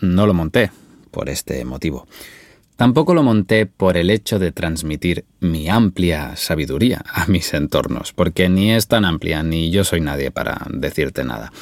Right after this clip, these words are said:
Así como respeto mucho según qué cosas de este universo musical,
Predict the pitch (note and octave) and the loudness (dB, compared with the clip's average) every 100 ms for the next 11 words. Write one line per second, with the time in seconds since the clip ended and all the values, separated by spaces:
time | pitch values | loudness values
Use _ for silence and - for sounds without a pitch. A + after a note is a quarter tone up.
0 | - - - G#2 C#3 - D3+ B2 G2 - | -20 -8 -2 2 4 4 4 4 0 0
1 | B2+ - G2 - - A2+ C#3 C#3 C3 A2+ | 0 2 0 -2 0 4 4 2 0 0
2 | - F#2 F#2 F#2 F#2 - B2+ - G#2 - | -2 0 2 2 0 0 0 2 0 0
3 | F#2 F2+ E2+ E2+ D#2+ D2+ E2+ - D2+ D2 | 0 0 0 -2 -2 0 -2 -2 -4 -4
4 | D2 F2 B2 - D#2 | -4 0 0 2 -2